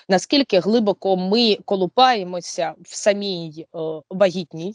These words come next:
жінці, да, які процеси ми в неї запускаємо? Тут навіть не з точки зору езотеричної, з точки зору психологічної.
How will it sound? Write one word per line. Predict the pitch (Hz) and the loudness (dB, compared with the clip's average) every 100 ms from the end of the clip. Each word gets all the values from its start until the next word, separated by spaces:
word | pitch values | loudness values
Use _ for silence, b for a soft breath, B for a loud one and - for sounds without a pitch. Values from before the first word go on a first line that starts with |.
| - | -8
жінці, | 185 196 165 139 - | -6 -4 -4 -4 -2
да, | 160 247 | 2 2
які | 185 - | 2 -4
процеси | - 190 - 190 - | -8 -6 -2 -2 -2
ми | 170 | -8
в | 165 | -6
неї | 170 165 | -4 -4
запускаємо? | 156 - - 170 147 147 - B B B - | -6 -10 -4 -2 -2 -4 -16 B B B 0
Тут | 240 | 2
навіть | 254 233 214 | 4 2 0
не | 214 | -4
з | - | -2
точки | 269 247 - | -4 -2 -6
зору | 185 226 214 170 - | -2 2 2 0 -2
езотеричної, | 180 185 185 180 156 156 127 | -2 0 2 2 -2 -6 -10
з | - | -2
точки | 220 - 180 | -2 0 0
зору | 190 180 | 0 0
психологічної. | - - 185 165 160 - - 107 | -2 -2 0 2 -2 -6 -12 -16